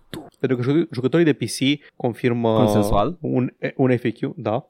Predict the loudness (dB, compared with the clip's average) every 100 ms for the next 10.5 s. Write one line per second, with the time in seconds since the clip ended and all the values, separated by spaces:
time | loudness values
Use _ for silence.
0 | _ -4 -2 0 -2 0 0 0 -2 2
1 | 0 2 -4 -4 -4 -2 2 6 6 6
2 | 4 6 6 4 2 -2 -4 -2 0 0
3 | 0 -2 -2 -6 -8 _ -2 0 2 2
4 | 0 0 -2 2 4 6 4 0 -4 -16
5 | -6 -2 2 2 2 0 0 -2 0 2
6 | 4 2 0 -2 -10 _ -6 -4 -2 -2
7 | -2 0 -2 -2 -6 -4 0 0 0 -2
8 | 0 0 0 0 -2 -2 -2 -2 -2 -2
9 | -2 0 0 0 -2 -6 -4 0 2 2
10 | 0 -2 -2 -2 -2